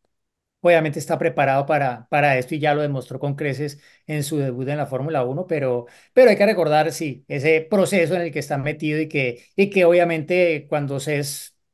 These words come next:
nuevo y vas a tantos circuitos que van a ser nuevos y los va a ver en la realidad por primera vez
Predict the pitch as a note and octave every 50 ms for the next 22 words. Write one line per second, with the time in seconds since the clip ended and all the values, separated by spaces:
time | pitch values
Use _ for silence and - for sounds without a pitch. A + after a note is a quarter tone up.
0 | _ _ _ _ - D3+ D#3+ F#3 F#3 F3 E3+ F3 F3 F3 F3+ E3+ D#3 C3+ E3+ D#3+
1 | D3+ D3+ - - - - F3+ E3+ - G3 F3+ E3+ - G3 F#3 F#3 F3 D#3 C#3 -
2 | D3 C#3+ C#3+ D#3+ E3+ F3+ F3+ - - D3 C3+ C3+ D3 E3 E3+ - F3+ E3+ E3+ F3+
3 | F3 F3+ F3 E3+ E3+ F3 F3 - - E3 D3 C#3 C3+ B2 C3 C#3+ D3+ D#3 D#3+ E3
4 | E3 E3+ F3 F#3 F3 E3+ D#3 C#3 B2+ C3 C3+ C3+ C#3 - F#3 F3+ F3 - D3+ C#3
5 | C3+ C#3 D#3 E3+ E3 E3+ E3 E3+ - - -